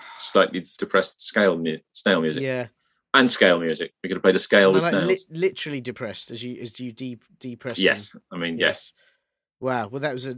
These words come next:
Speaker 2: a lovely noise. I had no idea that snails were quite so musical. And, and again, I, I feel, you know, I, I have to say I'm not a bi-, big fan of snails, um,
Speaker 1: <gasps>
Speaker 2: because they, they just look like snot with a hat.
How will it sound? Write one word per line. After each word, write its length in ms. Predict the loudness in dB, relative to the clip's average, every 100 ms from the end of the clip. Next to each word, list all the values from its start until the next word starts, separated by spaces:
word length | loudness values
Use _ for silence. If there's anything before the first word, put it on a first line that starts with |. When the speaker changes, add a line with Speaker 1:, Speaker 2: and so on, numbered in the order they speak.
| -12
Speaker 2:
a 100 | -12
lovely 400 | -8 -8 -8 -12
noise. 320 | -10 -10 -8
I 100 | -8
had 180 | -8 -8
no 220 | -4 -2
idea 260 | -2 -2 -6
that 120 | -6
snails 260 | -6 -6 -6
were 80 | -6
quite 220 | -6 -4
so 140 | -4
musical. 320 | -6 -6 -4
And, 80 | -4
and 180 | -4 -4
again, 220 | -4 -4
I, 160 | -4 -4
I 60 | -6
feel, 300 | -2 -2 -4 -12 -20 _ _ -2
you 100 | 0
know, 80 |
I, 140 | 2 2
I 120 | 4
have 120 | 2
to 80 | 0
say 160 | -2 -2
I'm 180 | -2 -2
not 220 | -2 -2
a 120 | -8 -12 _ _
bi-, 140 | -8
big 220 | -6 -6 -4
fan 280 | -2 -2
of 80 | -4
snails, 560 | -10 -10 -12 -14 -14 -16 _ _ _ -8
um, 640 | -6 -4 -6 -8 -10 -14 _
Speaker 1:
<gasps> 80 | -2
Speaker 2:
because 420 | 0 2 -2 -4
they, 340 | -8 -12 -12 -14 _
they 140 | -8 -6
just 340 | -6 -6 -8 -8
look 480 | -8 -8 -10 -20 _
like 380 | -14 -12 -10 -8
snot 560 | -8 -8 -8 -10 -12 -16 -14
with 160 | -12
a 60 | -12
hat. 500 | -12 -12 -14 -16